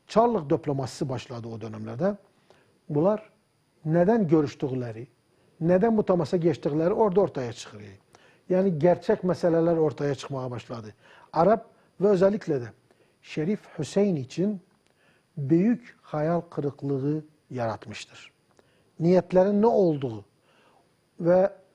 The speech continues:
amaçların söylenenlerden çok farklı bir mesele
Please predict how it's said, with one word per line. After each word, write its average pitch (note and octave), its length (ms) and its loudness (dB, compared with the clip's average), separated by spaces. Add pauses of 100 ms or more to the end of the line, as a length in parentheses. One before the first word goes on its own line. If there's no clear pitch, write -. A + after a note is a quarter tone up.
amaçların F#3 680 2 (1200)
söylenenlerden F#3+ 1300 2
çok - 320 0
farklı G3 680 2
bir G#3+ 120 4
mesele F#3 460 2